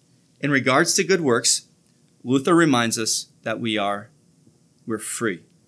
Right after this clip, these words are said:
We're free from the from the cattle prod and we're free from the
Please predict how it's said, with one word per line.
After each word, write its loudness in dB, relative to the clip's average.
We're -14
free -2
from -4
the -8
from -12
the -12
cattle 2
prod 0
and 0
we're -6
free 0
from -2
the -4